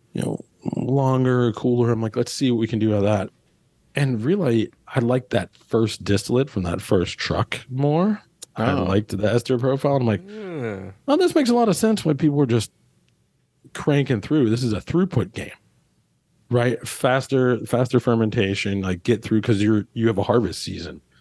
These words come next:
Speaker 2: Yeah.
Speaker 1: Right? And
Speaker 2: Which the harvest season in Louisiana, generally, what, October to January?
Speaker 1: Yeah, it's about fifteen weeks. So
Speaker 2: Okay.
Speaker 1: they are,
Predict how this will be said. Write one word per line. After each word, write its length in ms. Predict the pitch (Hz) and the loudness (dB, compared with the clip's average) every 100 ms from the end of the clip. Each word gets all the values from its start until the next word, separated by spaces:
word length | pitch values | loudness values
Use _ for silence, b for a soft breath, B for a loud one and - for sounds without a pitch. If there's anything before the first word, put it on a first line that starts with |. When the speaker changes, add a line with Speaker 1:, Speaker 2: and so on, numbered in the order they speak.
| b | b
Speaker 2:
Yeah. 280 | 107 98 92 - _ _ _ | 0 0 -2 -14 _ _ _
Speaker 1:
Right? 300 | 107 120 117 113 | -2 0 0 0
And 300 | 123 113 - _ _ _ | -2 -2 -8 _ _ _
Speaker 2:
Which 240 | 123 120 - | -2 0 0
the 100 | 131 | 2
harvest 280 | 143 143 131 | 2 0 2
season 240 | 135 120 | 0 2
in 120 | 113 | 2
Louisiana, 680 | 107 104 98 101 98 98 95 | 2 2 2 2 2 2 0
generally, 500 | 92 104 101 98 92 | -2 0 2 2 0
what, 380 | 92 95 87 - - | 0 0 0 0 -2
October 640 | 92 87 - 95 95 92 | -2 -2 0 2 2 0
to 200 | 92 90 | 0 -2
January? 840 | 92 92 98 120 120 131 151 165 - _ _ _ _ | -2 -2 0 -2 -2 -4 -6 -10 -16 _ _ _ _
Speaker 1:
Yeah, 220 | 143 107 113 - - | 0 0 0 -2 -2
it's 180 | 139 | 0
about 320 | 147 139 139 - | 0 2 0 0
fifteen 500 | 127 104 120 101 92 | -2 0 2 2 0
weeks. 380 | 87 82 - | -4 -8 -8
So 320 | - - - 98 92 92 | -8 -6 -2 0 0 0
Speaker 2:
Okay. 400 | 92 90 87 87 - _ - | 0 0 -2 -4 -8 _ -8
Speaker 1:
they 380 | 113 135 156 160 | -2 0 0 0
are, 840 | 127 123 120 117 110 110 110 | 0 2 2 2 2 0 -2